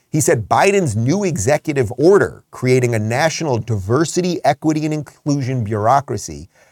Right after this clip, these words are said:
has a special mandate for woke A I. The order instructs the federal government to protect the public from algorithmic disinformation and to deploy A I systems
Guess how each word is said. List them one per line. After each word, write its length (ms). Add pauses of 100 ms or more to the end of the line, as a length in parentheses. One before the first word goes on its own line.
has 200
a 60
special 600
mandate 600
for 220
woke 520
A 240
I. 400 (320)
The 120
order 340
instructs 560
the 100
federal 440
government 520
to 120
protect 760
the 80
public 560 (240)
from 220 (100)
algorithmic 880
disinformation 920
and 140
to 100
deploy 540
A 240
I 220
systems 600